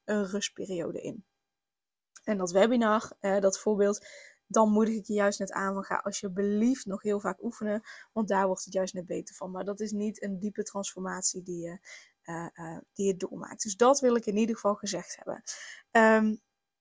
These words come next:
nou, hoe kun je nou, eh, patronen herkennen bij jezelf? En in de, de training die ik volg, eh, innerlijke kindtherapie, staat daar een heel klein stukje op,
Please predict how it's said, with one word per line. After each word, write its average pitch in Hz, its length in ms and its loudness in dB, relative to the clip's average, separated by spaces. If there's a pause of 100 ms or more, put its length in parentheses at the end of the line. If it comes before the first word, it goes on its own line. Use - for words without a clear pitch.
(340)
nou, 202 260 4
hoe 294 180 8
kun 262 220 6
je 233 80 2
nou, 196 400 2
eh, 180 200 0 (100)
patronen 254 560 2
herkennen 247 500 0
bij 214 140 2
jezelf? 214 420 2 (360)
En 202 220 -2
in 202 180 -4
de, 196 220 -2
de 190 220 -2
training 208 380 -2
die 196 120 -2
ik - 80 -16
volg, 190 380 -2
eh, 196 220 -6
innerlijke 196 380 -6
kindtherapie, 196 760 -2 (340)
staat 208 320 0
daar 190 120 -4
een 190 100 -4
heel 254 180 6
klein 208 200 0
stukje - 440 0
op, 277 360 4